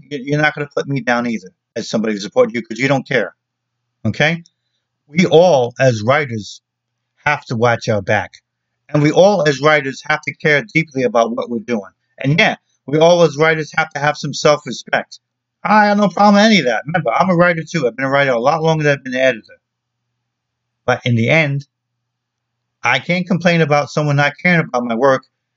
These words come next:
when I'm not giving credit to where credit's due on those that support me. Okay?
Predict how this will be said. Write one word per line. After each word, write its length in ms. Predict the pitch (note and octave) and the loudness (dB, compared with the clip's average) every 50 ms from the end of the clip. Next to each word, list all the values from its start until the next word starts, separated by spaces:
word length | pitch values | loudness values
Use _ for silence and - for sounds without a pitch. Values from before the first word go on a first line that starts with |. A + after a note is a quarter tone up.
| _ _ _ - | _ _ _ -14
when 180 | - A#2 A2+ | -6 -2 0
I'm 120 | A#2+ A#2 A#2+ | 2 2 2
not 180 | C3+ C#3 C3 | 2 0 0
giving 340 | A#2 C#3+ D3 C3+ C#3+ C#3 C3 A#2 - _ _ _ _ _ _ _ _ _ _ _ _ | 0 -2 -2 0 -2 -4 -4 -6 -10 _ _ _ _ _ _ _ _ _ _ _ _
credit 420 | - - E3 D#3 D3 D3+ D3+ D3 - | -4 0 2 2 2 2 -2 -4 -6
to 100 | - B2 | -4 0
where 180 | B2 B2+ A#2+ | 2 2 2
credit's 420 | - - - - D#3 D3 D3 C3+ B2 | 0 -2 -2 0 0 2 0 -2 -2
due 300 | - D3 C#3+ C#3+ C#3+ - | 0 0 2 2 2 0
on 160 | - B2 A#2 G#2 | 0 -2 0 4
those 360 | G#2+ C3 C3 C#3 C#3 B2+ - | 4 4 4 4 2 0 2
that 160 | C#3 C3+ B2 | 0 0 0
support 440 | - C#3+ A#2 - - C#3 C#3+ C3 A#2+ | -2 -6 -6 0 2 2 2 2 0
me. 220 | A#2 A2 G2 - _ _ _ _ _ _ _ - | -6 -10 -12 -14 _ _ _ _ _ _ _ -16
Okay? 340 | A2+ F#2+ - - C#3+ D3+ | -16 -10 -4 -4 -4 -4